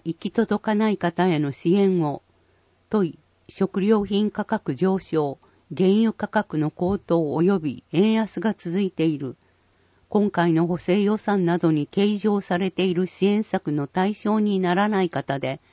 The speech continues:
家計負担増が大変重荷になっている方の生活支援策は。答え、コロナ禍と原油価格、物価高騰による生活への影響は、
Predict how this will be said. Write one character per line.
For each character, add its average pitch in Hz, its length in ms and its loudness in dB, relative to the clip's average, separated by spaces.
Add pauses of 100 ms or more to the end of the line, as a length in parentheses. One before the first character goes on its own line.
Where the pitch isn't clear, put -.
(300)
家 160 140 -6
計 220 260 2
負 190 100 -8
担 220 280 2
増 165 280 0
が 143 180 -6
大 190 300 0
変 208 340 -2
重 185 280 4
荷 220 160 2
に 214 160 0
な 220 120 0
っ - 40 -6
て - 180 -2
い 175 80 2
る 156 80 -4
方 160 320 -4
の 143 200 -4
生 196 220 0
活 214 320 -4
支 190 180 -4
援 214 200 2
策 165 300 -4
は。 131 180 -4 (1000)
答 170 340 -2
え、 151 160 -8 (600)
コ 185 100 -2
ロ 208 160 4
ナ 220 120 2
禍 190 140 -2
と 143 180 -6
原 160 180 2
油 220 260 2
価 - 160 -6
格、 - 340 -4
物 147 300 -2
価 208 160 -2
高 214 240 0
騰 214 240 -2
に 208 160 2
よ 196 100 0
る 180 140 0
生 214 240 0
活 156 340 -4
へ 160 100 2
の 151 120 0
影 175 240 2
響 156 280 0
は、 143 200 -6